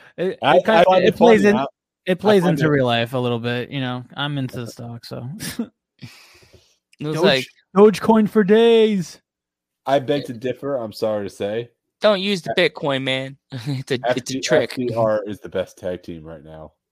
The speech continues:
Speaker 1: F T R is pretty hot. I'm, I'm, you know, I'm kind of for the jung-, the Jungle Boy, you know?
Speaker 2: Ju-, Jurassic Express?
Speaker 1: Jurassic Express, baby.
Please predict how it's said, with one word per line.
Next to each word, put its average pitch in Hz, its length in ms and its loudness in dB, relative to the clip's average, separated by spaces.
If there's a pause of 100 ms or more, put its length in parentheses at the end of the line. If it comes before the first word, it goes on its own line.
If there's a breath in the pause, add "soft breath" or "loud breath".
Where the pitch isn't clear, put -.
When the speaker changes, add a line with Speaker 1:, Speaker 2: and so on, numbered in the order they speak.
(180)
Speaker 1:
F 143 260 -10
T 147 280 -12
R 131 260 -8
is 127 300 -12
pretty 120 320 -12
hot. 120 360 -8
I'm, 180 260 -2
I'm, 247 420 -2
you 190 80 0
know, 202 240 2
I'm 202 240 -2
kind 214 240 -2
of 196 100 -6
for 202 220 0
the 180 180 2
jung-, 185 380 -2
the 151 400 0 (240)
Jungle 175 260 -6
Boy, 120 380 -2 (100)
you 139 100 -6
know? 139 200 -4
Speaker 2:
Ju-, 107 100 -2 (300 soft breath)
Jurassic 110 380 -2
Express? 110 500 -6
Speaker 1:
Jurassic 131 600 0
Express, 147 480 -6
baby. 131 460 -6